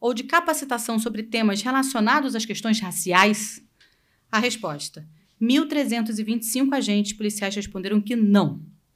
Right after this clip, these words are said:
Respondendo, setenta e dois vírgula oitenta e oito por cento do total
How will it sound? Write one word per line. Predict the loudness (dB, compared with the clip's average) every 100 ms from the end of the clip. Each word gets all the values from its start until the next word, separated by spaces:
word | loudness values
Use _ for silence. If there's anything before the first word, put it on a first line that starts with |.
| _ _ _
Respondendo, | -2 0 0 0 -2 -4 -6 -10
setenta | -6 -4 -2 0 0
e | 0
dois | -2 -4 -6 -14 -12
vírgula | -6 -4 0
oitenta | -2 -2 -4 -4
e | -6
oito | -6 -8
por | -8 -8
cento | -8 -8 -10
do | -12
total | -12 -10 -12 -14